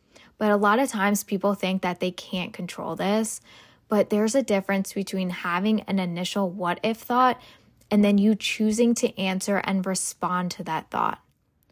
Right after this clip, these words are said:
What's not within our control is the initial thought, but what is within our control is the continuous thinking about it over and over again, spending all of your time and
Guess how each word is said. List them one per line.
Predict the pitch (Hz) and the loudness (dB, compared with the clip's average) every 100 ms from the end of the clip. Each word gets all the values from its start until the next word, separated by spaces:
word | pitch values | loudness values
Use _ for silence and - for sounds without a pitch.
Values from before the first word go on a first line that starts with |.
| _ _ _ - | _ _ _ -2
What's | 202 - | -2 2
not | 190 196 226 247 | 0 2 2 4
within | 247 214 | 4 4
our | 185 180 | 4 2
control | 190 180 185 180 175 - | 0 -2 0 2 2 0
is | 190 180 | -4 -2
the | 185 185 | 0 0
initial | 175 185 - 180 | 0 -2 -2 -6
thought, | - - - - - _ _ _ _ _ | -6 -6 -4 -4 -10 _ _ _ _ _
but | 208 - | 0 4
what | 202 - - | 2 2 4
is | 220 240 233 | 6 6 6
within | 233 220 196 | 6 6 4
our | 185 | 2
control | - 185 - 175 170 180 - - _ | 0 -4 -4 -4 -2 -2 -6 -20 _
is | 208 190 | 0 2
the | 196 | 0
continuous | 202 190 202 196 196 180 - | 0 -2 0 2 0 -2 -2
thinking | 196 202 214 | -2 0 2
about | 208 202 190 190 | 0 2 2 4
it | 190 - | 2 2
over | 185 180 170 | -2 -2 -4
and | 160 170 | -4 0
over | 202 214 208 | 0 2 0
again, | 202 196 196 196 - - - _ | 2 2 2 0 -2 -12 -20 _
spending | - - 202 190 | -4 2 2 2
all | - 196 | 4 4
of | 208 | 4
your | 214 | 2
time | - 196 | 0 0
and | 185 | 0